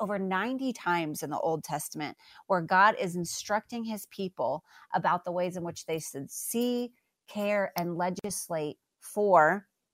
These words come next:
the safety and protection of this uniquely vulnerable population. And you might not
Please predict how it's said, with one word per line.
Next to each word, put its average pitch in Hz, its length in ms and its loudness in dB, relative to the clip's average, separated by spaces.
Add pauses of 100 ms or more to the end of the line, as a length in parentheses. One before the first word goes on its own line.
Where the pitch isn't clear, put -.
the 196 80 -2
safety 190 400 -2
and 196 100 -6
protection 180 540 -4
of 160 140 -6
this 180 220 -6
uniquely 165 440 -2
vulnerable 151 460 -6
population. 143 800 -6 (380)
And 226 120 0
you 240 60 2
might 285 180 -2
not 247 300 6